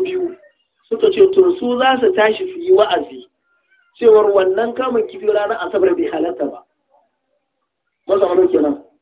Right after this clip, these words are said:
Biyu. Akwai maɓarnata da suke ɓarna. Su ne masu kamun kifi ranar Asabar a wannan lokaci.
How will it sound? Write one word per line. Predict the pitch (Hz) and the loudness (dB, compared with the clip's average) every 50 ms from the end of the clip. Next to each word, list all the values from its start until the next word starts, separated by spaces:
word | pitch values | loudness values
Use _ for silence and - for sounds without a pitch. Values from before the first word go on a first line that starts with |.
| _ _ _ _ _ _ _ _ _ _ _ - | _ _ _ _ _ _ _ _ _ _ _ -14
Biyu. | - - - 123 - - - - - - _ _ _ _ _ _ _ - | -10 -8 -6 -6 -6 -8 -12 -18 -20 -20 _ _ _ _ _ _ _ -6
Akwai | 156 160 - 220 220 | -6 -2 2 2 2
maɓarnata | 226 240 285 - 220 196 185 180 165 - 214 226 220 | 2 2 0 0 0 0 0 0 0 0 2 4 4
da | 196 - | 2 2
suke | - - 131 - - | 0 0 0 0 0
ɓarna. | 139 139 254 262 - - - - _ _ _ _ _ _ _ _ _ - | 0 -6 -4 -4 -6 -6 -6 -12 _ _ _ _ _ _ _ _ _ -4
Su | 196 | -2
ne | - - | 0 0
masu | - - - 370 - | 0 0 -2 -4 -2
kamun | - 196 196 190 359 - | 0 2 2 2 2 0
kifi | - 185 - 220 240 269 - _ _ _ _ _ _ _ - 170 | -6 -6 -6 -6 -6 -6 -8 _ _ _ _ _ _ _ -8 -4
ranar | 170 180 190 196 180 165 | -2 -2 -2 -2 -4 -4
Asabar | - 190 180 175 | -4 -2 -2 -2
a | 151 143 139 | -2 -2 -4
wannan | 131 127 143 147 147 | -4 -4 -2 -2 -2
lokaci. | 156 147 - 131 - - _ | -2 -4 -6 -12 -16 -18 _